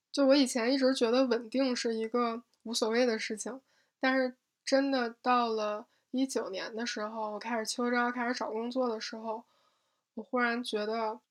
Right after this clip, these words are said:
如果我有一份主业，它特别的稳定，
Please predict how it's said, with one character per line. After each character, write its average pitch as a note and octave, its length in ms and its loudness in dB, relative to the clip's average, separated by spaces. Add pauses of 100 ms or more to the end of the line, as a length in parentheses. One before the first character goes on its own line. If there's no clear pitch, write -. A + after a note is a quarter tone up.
如 A#3 160 -6
果 A#3 240 2
我 A3+ 100 0
有 B3 160 2
一 A3 140 -4
份 A#3+ 300 -2
主 G#3+ 240 -6
业， A3+ 340 -2
它 A#3+ 140 -6
特 - 120 -6
别 A#3 160 -4
的 B3 120 -2
稳 G#3+ 260 -6
定， A#3 380 -4